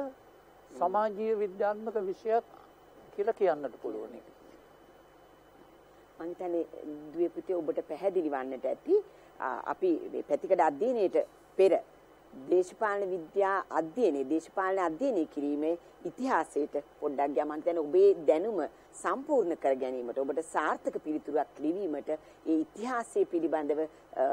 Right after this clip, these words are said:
Speaker 2: හැදෑරීම ඉතාමත්ම වැදගත් කොට අපි සලකනවා. එහෙමනම් මහාචාර්යතුමනි, අපි දැන් පිවිසෙමු මේ දේශපාලනයේ සමාජයේ පැවතීමේ පැතිකඩ පිළිබඳව අධ්‍යයනය කිරීමට.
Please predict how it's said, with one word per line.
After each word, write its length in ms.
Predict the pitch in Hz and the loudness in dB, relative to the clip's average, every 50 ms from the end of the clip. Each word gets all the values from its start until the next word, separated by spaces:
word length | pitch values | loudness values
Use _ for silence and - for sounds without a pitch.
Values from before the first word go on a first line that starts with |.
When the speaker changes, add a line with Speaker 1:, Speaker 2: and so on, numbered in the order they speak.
| 131 131 - - - - - - - - - | 2 0 -4 -8 -12 -18 -20 -20 -20 -6 0
Speaker 2:
හැදෑරීම 560 | 175 165 160 - 170 165 143 147 147 143 151 | 2 4 6 6 6 6 6 4 2 0 0
ඉතාමත්ම 540 | 156 139 - 175 151 156 151 151 151 - 180 160 139 | -2 -2 -2 -4 -4 -2 -2 -4 -4 -4 -4 -2 0
වැදගත් 400 | 151 135 147 165 160 151 - - - | 0 2 2 0 -2 -4 -8 -12 -12
කොට 140 | - 117 - 139 - - - - - | -12 -12 -12 -14 -16 -20 -20 -12 -10
අපි 160 | - - - - | -10 -10 -10 -8
සලකනවා. 500 | - - 123 117 - - - - - - - - - - - | -8 -8 -8 -8 -10 -12 -12 -14 -14 -18 -20 -20 -12 -6 -4
එහෙමනම් 340 | 254 269 330 320 330 320 302 | 0 2 4 4 4 4 2
මහාචාර්යතුමනි, 760 | 269 220 196 175 - 196 151 147 - - 156 143 165 - 480 508 - - - - - - | 2 2 0 0 2 2 2 2 0 0 0 0 2 2 2 0 -2 -6 -16 -8 -4 -4
අපි 320 | 185 - 302 294 262 - - 160 160 147 | -2 0 0 0 0 -2 -4 -8 0 2
දැන් 220 | 160 208 269 302 302 | 4 4 4 2 0
පිවිසෙමු 580 | - - 175 143 139 - - 143 - - 415 480 494 - - - - - 151 | -4 -6 -6 -6 -8 -6 -4 -4 -4 -2 -4 -4 -4 -6 -12 -20 -18 -4 2
මේ 160 | 170 170 160 | 2 2 6
දේශපාලනයේ 800 | 151 185 214 262 - - - - 240 185 156 156 156 156 156 156 | 8 8 6 6 6 2 0 0 0 2 2 0 0 0 0 -2
සමාජයේ 560 | - - 175 175 190 208 208 196 - 208 196 | -2 -4 -4 -2 -2 -2 -2 -2 0 0 0
පැවතීමේ 840 | - - - 202 185 208 269 269 - 156 147 147 147 151 151 156 156 - - - - - - | 0 0 2 2 4 4 4 4 2 -2 -4 -4 -2 -2 -2 -2 -4 -4 -10 -20 -20 -4 2
පැතිකඩ 540 | 208 196 185 - - 311 - - 220 165 135 - - - - - - - - - | 2 2 4 2 -2 -4 2 4 4 4 4 0 -4 -4 -10 -20 -20 -20 -4 0
පිළිබඳව 520 | 170 175 165 156 147 156 147 135 147 143 156 165 - - - - | 0 0 2 2 0 -2 -2 -2 -4 -4 -4 -8 -10 -16 -12 -8
අධ්‍යයනය 480 | - 147 127 120 139 135 131 127 127 156 | -6 -6 -4 -4 -4 -4 -4 -4 -8 -10
කිරීමට. 500 | - - 135 - - 71 - - - | -10 -10 -12 -12 -12 -14 -18 -20 -20